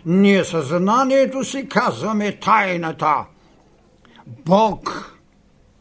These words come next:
никога не си е отивал,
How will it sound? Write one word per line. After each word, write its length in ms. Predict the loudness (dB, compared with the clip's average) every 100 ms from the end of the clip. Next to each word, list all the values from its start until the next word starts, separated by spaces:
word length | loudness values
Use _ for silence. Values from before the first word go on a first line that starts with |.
| _ _ _ _ _ _ _ _ _ _ _ _ -12
никога 680 | -2 2 2 0 -4 -2
не 180 | -2 -4
си 160 | -8 -8
е 60 |
отивал, 640 | -8 -10 -10 -12 -12 -12